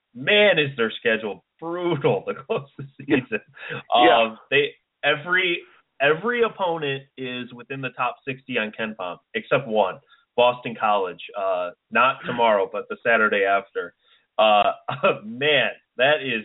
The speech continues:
Speaker 1: going to be tough sledding. Uh, <laughs> they get Virginia twice,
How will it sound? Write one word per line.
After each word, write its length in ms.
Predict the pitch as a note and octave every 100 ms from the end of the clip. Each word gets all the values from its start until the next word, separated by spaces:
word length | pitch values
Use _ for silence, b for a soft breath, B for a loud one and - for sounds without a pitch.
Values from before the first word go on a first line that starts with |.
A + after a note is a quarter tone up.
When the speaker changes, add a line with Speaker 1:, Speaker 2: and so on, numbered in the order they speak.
| _
Speaker 1:
going 320 | B2 A#2+ A#2 A2
to 60 |
be 340 | G#2+ G#2+ G2 -
tough 140 | A2 G#2+ -
sledding. 340 | G2+ F#2+ F2 _ b b
Uh, 340 | - G2+ G#2 - -
<laughs> 720 | G3 - C#3+ - _ - _
they 80 | A#2
get 220 | A#2 C3+
Virginia 420 | A#2 A2 C#3+ E3+ D#3
twice, 340 | E3 D#3 C#3+